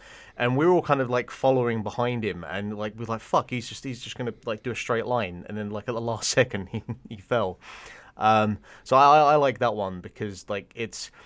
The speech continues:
you, you do have that kinda, like, with the, the, the doors, like, okay, do I go for it and just see what happens, or do I kinda wait behind? And it's,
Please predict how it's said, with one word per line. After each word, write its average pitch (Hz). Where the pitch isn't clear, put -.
you, 135
you 143
do 151
have 131
that 123
kinda, 117
like, 107
with 131
the, 107
the, 101
the 98
doors, 95
like, 92
okay, 95
do 113
I 110
go 123
for 139
it 143
and 110
just 101
see 113
what 95
happens, 127
or 98
do 95
I 92
kinda 98
wait 98
behind? 131
And 92
it's, -